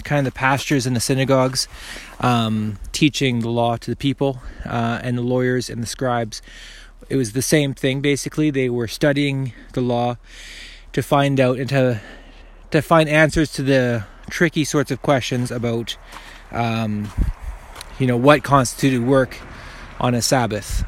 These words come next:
Um, so could you spit on the ground? Uh, what if the spittle, you know, pushed some dirt in front of it? And so they decided, no, you couldn't spit on the ground on Sunday, or on, on the, on Saturday, on the Sabbath, because that would constitute work. Uh, and so these were,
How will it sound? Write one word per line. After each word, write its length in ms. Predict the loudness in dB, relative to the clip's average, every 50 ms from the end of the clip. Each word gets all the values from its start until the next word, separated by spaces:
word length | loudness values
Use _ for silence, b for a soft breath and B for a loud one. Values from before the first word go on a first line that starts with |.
| -4 -4
Um, 720 | -2 -2 -2 -2 -2 -4 -4 -4 -2 0 4 4 4 4
so 160 | 4 2 -4
could 260 | -4 0 0 0 0
you 140 | 0 -2 -2
spit 340 | -2 -4 0 2 2 2 2
on 120 | 2 0 0
the 80 | 0
ground? 480 | 2 4 4 4 4 2 0 -4 -6 -8 -10 -10 -6
Uh, 160 | -4 -2 0
what 100 | 0 0
if 120 | -2 -2
the 100 | -4 -4
spittle, 600 | -4 -4 -6 -8 -4 0 2 4 4 4 2 0 -4 B B B B B B B B B B B
you 80 | -4
know, 120 | -4 -4 -2
pushed 280 | -2 -2 -2 0 0
some 160 | -2 -2 -2
dirt 280 | 0 0 -2 -2 -2 -4
in 100 | -8 -6
front 200 | -4 -2 -2 -2
of 60 | -2 -4
it? 120 | -4 -6
And 120 | -6 -8
so 120 | -6 -6 -4
they 200 | -2 -2 -4 -4
decided, 360 | -4 -4 -4 -2 -2 -2 -2
no, 140 | -2 -2 -2
you 100 | -4 -4
couldn't 240 | -4 -6 -6 -6 -6
spit 240 | -8 -6 -6 -6
on 120 | -6 -4 -6
the 80 | -4
ground 240 | -2 -2 -2 -2 -2
on 80 | -6 -8
Sunday, 440 | -8 -6 -6 -4 -4 -4 -4 -6 -8 B B B B B B B B
or 80 | 2
on, 160 | 4 4 2
on 240 | 2 2 2 2 2
the, 320 | 0 0 -2 -2 -4 -4 -6 -8 -8 -6
on 100 | -4 -4
Saturday, 420 | -2 0 0 0 0 0 0 -2 -2
on 100 | -4 -6
the 60 | -6
Sabbath, 480 | -4 -2 -2 -2 -2 -4 -6 -10 -12 -20 B B B B B B B B B B B B B
because 200 | B 2 2 4
that 120 | 4 2 0
would 80 | 0
constitute 500 | -2 -2 -2 -2 -2 -4 -6 -6 -4 -2
work. 280 | -2 -2 -2 -4 -6 -10 -14 B B B B B
Uh, 100 | -6 -4
and 380 | -2 -2 -2 -4 -4 -6 -4
so 200 | -2 0 0 2
these 280 | 2 4 4 2 2 2
were, 380 | 2 2 2 2 2 0 -2